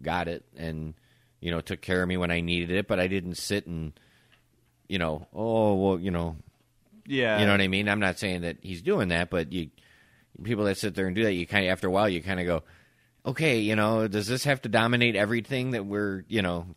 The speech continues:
Speaker 1: dealing with
Speaker 2: Exactly.
Speaker 1: every day?" I mean
Speaker 2: You know, now that I listened to it, I mean, this is, like, the first time I heard it after I got the editing done. Like, like, I, I remember the night somewhat, but I didn't remember how kinda deep we got into it.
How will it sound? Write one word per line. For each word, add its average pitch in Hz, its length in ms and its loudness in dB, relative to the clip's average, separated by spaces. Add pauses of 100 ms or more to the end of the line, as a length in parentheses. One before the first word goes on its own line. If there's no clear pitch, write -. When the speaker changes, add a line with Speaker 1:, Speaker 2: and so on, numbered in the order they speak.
Speaker 1:
dealing 117 440 2
with 120 160 4
Speaker 2:
Exactly. 110 180 -2
Speaker 1:
every 110 220 4
day?" 107 380 2
I - 20 0
mean 92 380 -2 (140)
Speaker 2:
You 147 100 -2
know, 151 160 0
now 170 200 0
that 165 120 2
I 151 60 0
listened 139 380 -2
to 120 200 -4
it, 107 120 -6
I 113 100 -4
mean, 117 220 -4
this 127 200 -6
is, 113 120 -10
like, 107 140 -4
the 104 80 -14
first 113 260 -8
time 107 220 -6
I 95 80 -8
heard 104 220 -8
it 82 80 -8
after 95 240 -10
I 92 60 -8
got 92 160 -10
the 78 100 -10
editing 95 320 -10
done. 87 260 -10
Like, 82 200 -12 (840)
like, 92 300 -10
I, 92 160 -8 (380)
I 107 80 -6
remember 107 420 -2
the 98 100 -6
night 101 300 -6
somewhat, 104 420 -6
but 95 100 -8
I 95 80 -4
didn't 92 180 -10
remember 92 340 -8
how 87 200 -8
kinda 87 280 -10
deep 87 320 -10
we 90 80 -12
got 87 200 -8
into 101 340 -6
it. 85 140 -12